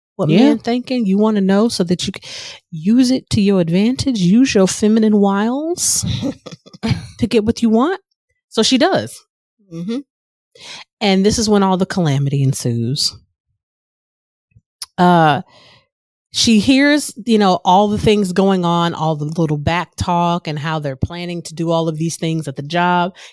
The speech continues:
Speaker 1: actually leave her out.
Speaker 3: Mm-hmm.
Speaker 1: Um, and she's like, "Okay, I'ma test this theory out." She shows up to the, the secret poker night that they told her really doesn't exist, but does exist.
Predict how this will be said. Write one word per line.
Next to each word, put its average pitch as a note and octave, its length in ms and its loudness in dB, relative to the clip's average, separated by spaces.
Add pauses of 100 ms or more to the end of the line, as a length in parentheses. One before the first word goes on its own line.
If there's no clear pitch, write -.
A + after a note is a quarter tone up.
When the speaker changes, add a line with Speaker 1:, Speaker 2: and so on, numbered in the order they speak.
(200)
Speaker 1:
actually G3 460 0
leave G3 280 2
her - 160 -2
out. D#3+ 540 -6
Speaker 3:
Mm-hmm. F3+ 380 -10
Speaker 1:
Um, E3 720 0 (380)
and F3+ 340 2
she's B3+ 220 0
like, A3 180 0
"Okay, F4+ 440 0
I'ma D#4 220 -2
test C4+ 300 -2
this C4+ 180 -4
theory C4 380 -2
out." B3 240 -2 (1400)
She G#3 180 -2
shows B3 380 0
up B3 280 0
to B3+ 160 4
the, G#3 400 4
the F#3+ 200 0
secret C#4+ 420 -2
poker C4 260 0
night F#3+ 280 -2
that F#3 140 -6
they F#3 120 0
told F#3+ 260 0
her F3+ 160 2
really E3+ 260 0
doesn't D3+ 260 -2
exist, C#3 400 -2
but C3 100 -4
does C#3+ 180 -2
exist. A3 540 -6